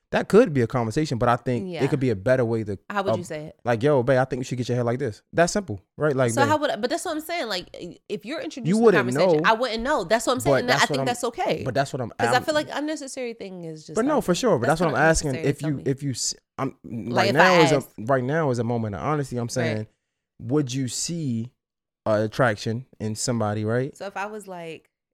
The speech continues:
Speaker 2: if I seen a guy, I don't know, that had
Speaker 1: He
Speaker 2: a
Speaker 1: might
Speaker 2: certain car,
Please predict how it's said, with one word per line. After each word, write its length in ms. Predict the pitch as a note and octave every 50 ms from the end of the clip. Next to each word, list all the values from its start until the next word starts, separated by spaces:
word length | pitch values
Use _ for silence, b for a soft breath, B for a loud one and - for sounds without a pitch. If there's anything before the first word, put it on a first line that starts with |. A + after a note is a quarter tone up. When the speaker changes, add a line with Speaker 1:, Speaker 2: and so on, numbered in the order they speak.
| _
Speaker 2:
if 80 | E3+ - -
I 140 | F3 F#3 G3+
seen 280 | G3+ - - G3+ F#3 F3 F3
a 60 | D#3+
guy, 600 | D#3+ D#3+ E3+ D#3+ D#3 D3+ D3+ D3+ D3 D3 D3 D3
I 60 | D3+ D#3
don't 160 | D#3 D#3 D3+
know, 260 | D3+ D3 C#3+ C#3+ C#3+
that 120 | C#3+ D3+ D3+
had 100 | E3+ D3
Speaker 1:
He 60 | G#3
Speaker 2:
a 40 | -
Speaker 1:
might 140 | F#3 E3+ D#3+
Speaker 2:
certain 260 | D3 - D3+ D#3+ D#3+
car, 480 | - - E3 D3 C3+ A#2+ - D#3+ C#3